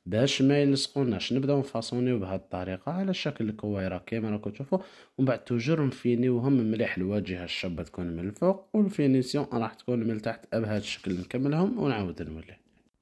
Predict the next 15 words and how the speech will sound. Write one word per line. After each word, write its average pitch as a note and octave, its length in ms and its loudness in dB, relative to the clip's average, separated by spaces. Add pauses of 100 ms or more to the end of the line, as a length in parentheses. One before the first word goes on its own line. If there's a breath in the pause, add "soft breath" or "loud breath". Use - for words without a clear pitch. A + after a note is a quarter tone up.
(320 soft breath)
وهنا D3 420 8
بعد A2 340 2
ما G#2+ 180 0
كملتهم G#2 720 -2
كامل F2 400 -4
غطيتهم B2 580 4
وخليتهم A2 840 2
يرتاحوا G#2 800 0
كما F#2+ 280 -4
راكم G#2 180 -4
تشوفوا - 240 -4
ديفلوباو A2+ 760 2
ما A#2 320 0
شاء A2 320 -4
الله. G#2 180 2